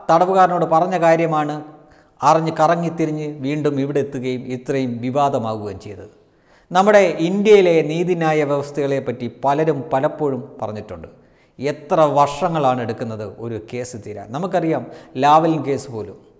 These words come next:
വർഷം കുറേയായി. അതേപോലെ തന്നെ ദാ ഇപ്പോൾ ജട്ടി കേസ് എത്ര വർഷമായി, ഇരുപത്തിയാറ് വർഷമൊക്കെ കഴിഞ്ഞെന്നാണ്, ആ, മുഖ്യധാരാ ചാനലുകളിൽ ഇരുന്നുകൊണ്ട് നിയമവിദഗ്ധർ തന്നെ പറയുന്നത്. ഇത് ഇനി എന്ന് അവസാനിപ്പിച്ച് തീർക്കാനാണ്?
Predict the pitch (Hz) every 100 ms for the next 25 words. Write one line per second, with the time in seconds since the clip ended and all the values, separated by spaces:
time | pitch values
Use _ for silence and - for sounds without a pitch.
0 | _ _ _ _ - 139 - 165 156 151
1 | 160 170 135 92 - - - _ - 143
2 | 165 160 147 135 123 131 120 110 147 123
3 | 113 127 127 147 - 92 - - _ _
4 | _ _ _ _ - 160 160 190 175 160
5 | 196 165 143 139 151 165 160 156 147 143
6 | - 156 143 139 127 131 127 120 113 123
7 | - - _ 117 120 117 110 - - _
8 | _ _ - 123 147 135 127 120 123 127
9 | 123 120 117 104 117 107 110 - - 123
10 | 120 131 123 110 117 - 117 107 101 98
11 | 92 90 87 - _ _ _ _ _ _
12 | - 147 165 135 - 139 143 123 117 143
13 | 156 123 117 117 107 107 - 98 101 95
14 | 90 82